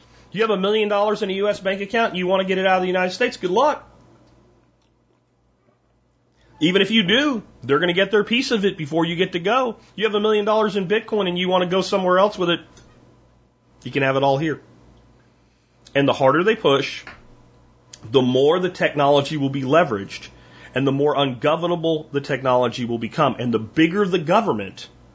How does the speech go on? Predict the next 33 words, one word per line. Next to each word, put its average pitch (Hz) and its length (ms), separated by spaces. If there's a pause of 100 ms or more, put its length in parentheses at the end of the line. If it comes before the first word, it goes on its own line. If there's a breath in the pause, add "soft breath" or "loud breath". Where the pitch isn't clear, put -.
(460)
the 135 200
more 143 400
this 123 320
is 110 180
true. - 440
And 117 100
with 117 140
that, 143 220
we'll 131 120
go 131 120
ahead 123 140
and 117 100
wrap 123 280
up 120 140
today, 117 420 (340 loud breath)
and 98 80
I'll 104 100
be 117 120
back 120 380
to 127 100
you 117 100
tomorrow 110 460
with 107 200
another 101 320
episode 101 440
of 95 140
Miyagi 98 340
Mornings. 98 220
That 127 100
was 113 80
a 101 40
long 95 360
one. - 160